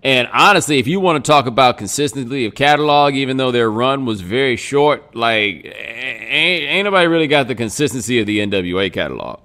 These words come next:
right? But anyway, N W A is, like, top three all-time rap groups, and two of the rappers are whack.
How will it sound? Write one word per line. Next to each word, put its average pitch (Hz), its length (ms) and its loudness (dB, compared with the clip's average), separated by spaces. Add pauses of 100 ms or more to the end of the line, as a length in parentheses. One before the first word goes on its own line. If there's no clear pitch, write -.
(320)
right? 101 320 -2 (180)
But 123 160 -2
anyway, 110 460 0 (2000)
N 185 260 2
W 170 420 4
A 139 400 4
is, 120 300 -6
like, 123 220 0
top 151 280 2
three 147 180 -2
all-time 123 540 2
rap 117 320 0
groups, 101 400 -6 (680)
and 110 240 -2
two 165 280 0
of 147 60 2
the 131 60 0
rappers 120 460 2
are 85 60 -6
whack. 98 540 -2